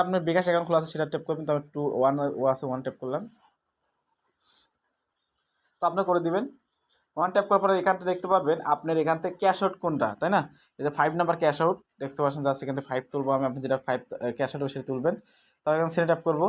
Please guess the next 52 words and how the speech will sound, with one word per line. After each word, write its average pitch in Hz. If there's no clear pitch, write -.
আপনি 147
সেন্ড 147
ট্যাপ 147
করবেন। 160
সেন্ড 190
ট্যাপ 202
করার 214
পর 214
এখানে 202
দেখতে 190
পাচ্ছেন, 165
এখান 170
থেকে 180
দেখ 175
ফর্ম 170
এজেন্ট 175
এক 147
নম্বর 170
আর 160
দু 147
নম্বর 156
ফর্ম 151
এটিএম। 160
তো 180
আমরা 185
যেহেতু 185
এজেন্টের 185
দেবো, 160
আমি 165
এজেন্ট 165
দিচ্ছি, 143
ওয়ান 143
নম্বর 139
দিচ্ছি। 127
আমরা 143
যদি 151
এটিএম 147
হয়, 170
টু 170
নম্বর 110
দিবেন। 101
তো -
আমার 151
এজেন্ট 175
ওয়ান 147
দিলাম, 175
তারপর 151
এখান 147
থেকে 156
সেন্ড, 170
আহ, 123
সেন্ড, 165